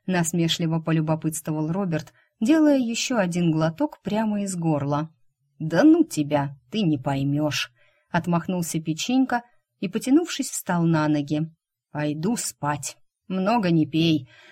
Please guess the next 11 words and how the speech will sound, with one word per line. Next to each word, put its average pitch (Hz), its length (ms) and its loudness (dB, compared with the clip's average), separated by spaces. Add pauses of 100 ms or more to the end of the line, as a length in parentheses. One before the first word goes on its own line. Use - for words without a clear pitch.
(120)
а 208 180 4
то, 269 200 2
если 180 420 0
вспомнить 160 600 2
наши 160 320 2
прошлые 147 480 -2
похождения, 143 1040 2
очнешься 170 680 -2
чего 170 320 -2
доброго 143 680 -2
женатым». 156 880 -2